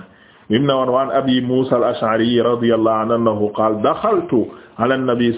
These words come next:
صلى الله عليه وسلم وطرف السواك على لسانه." Hadith boobu la Imaamu Nasaa'i njëkk indi, mooy hadith numéro quatre, daal di teg hadith bi nii ko Imaamu Nawawi rangale, mooy jiitu woon na al imaam, euh, euh, Ahmad ibn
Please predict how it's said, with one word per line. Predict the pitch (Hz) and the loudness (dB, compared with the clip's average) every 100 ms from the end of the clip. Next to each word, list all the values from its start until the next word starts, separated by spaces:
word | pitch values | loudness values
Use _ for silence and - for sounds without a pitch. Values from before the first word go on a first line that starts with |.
| 117 110 - | 0 0 -4
صلى | - 151 143 127 | -4 -2 0 0
الله | 120 | 0
عليه | 117 107 | 0 0
وسلم | 104 110 | 0 0
وطرف | 123 120 123 117 | 0 0 -2 -2
السواك | 113 - 110 104 110 | -6 -2 0 0 -2
على | 104 101 95 | -2 0 -2
لسانه." | 85 92 82 | -4 -8 -6
Hadith | - 156 208 170 | -2 0 0 0
boobu | 160 147 | 0 2
la | 143 | 0
Imaamu | 170 175 175 147 | 0 0 -2 -2
Nasaa'i | 143 131 117 117 | -2 0 0 0
njëkk | 135 139 | -4 -2
indi, | 113 92 | -2 -2
mooy | 110 131 | -4 -2
hadith | 135 127 117 | -4 -4 -4
numéro | 117 110 | -4 -4
quatre, | 107 151 - - - - | -2 -4 -4 -14 -20 -4
daal | 110 117 | -2 0
di | 117 110 | 0 0
teg | 107 | -2
hadith | - 98 101 101 | -4 -2 -2 -2
bi | 92 104 | 0 2
nii | 117 185 254 262 294 - - - _ _ | 4 2 2 -2 -6 -18 -20 -20 _ _
ko | 139 | 2
Imaamu | 180 175 170 160 | 2 2 0 0
Nawawi | 147 135 127 127 | 0 0 2 2
rangale, | 131 127 110 131 - - | 2 2 0 0 -6 -12
mooy | 104 107 117 113 | -4 0 2 0
jiitu | 120 139 135 | -2 -2 0
woon | 123 113 | 0 2
na | |
al | 113 110 | -2 0
imaam, | 110 113 113 127 - - _ - | 0 0 -2 -6 -12 -20 _ -4
euh, | 104 110 - | 0 0 0
euh, | 110 107 110 | 0 0 0
Ahmad | 117 120 113 113 | -2 -2 0 0
ibn | 107 107 | 2 0